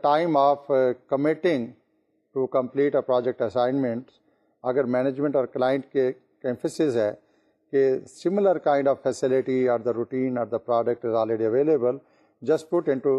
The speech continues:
just integrate that facility into the new system where we are going to propose، آپ کو اس کا ڈیٹیل ریویو اور انالیسس کرنا بہت ضروری ہے۔ ایک اور ایشو ٹیکنالوجی ریلیٹڈ آتا ہے، switching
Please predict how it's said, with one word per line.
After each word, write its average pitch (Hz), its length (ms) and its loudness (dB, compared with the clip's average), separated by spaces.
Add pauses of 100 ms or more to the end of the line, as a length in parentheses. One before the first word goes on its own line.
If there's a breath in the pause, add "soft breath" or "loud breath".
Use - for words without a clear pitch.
(280)
just 160 220 -2
integrate 139 480 0
that 135 180 0
facility 123 480 -2
into 117 200 -8
the 117 140 0
new 151 120 0 (100)
system 135 320 -4 (360 soft breath)
where 127 240 2 (260)
we 143 120 2
are 135 120 -2
going 127 180 -2
to 110 120 -10
propose، 131 320 -2 (380 soft breath)
آپ 151 260 2
کو 156 60 -2
اس 120 80 -4
کا - 180 -2
ڈیٹیل 131 320 0
ریویو 120 320 0
اور 127 80 2
انالیسس 113 480 -6
کرنا 113 240 -6
بہت 104 240 -4
ضروری 98 400 -10
ہے۔ 95 60 -12 (600)
ایک 160 160 -2
اور 208 120 4
ایشو 208 300 0
ٹیکنالوجی 165 440 0
ریلیٹڈ 143 400 0
آتا 127 200 0
ہے، 170 140 0
switching 214 400 0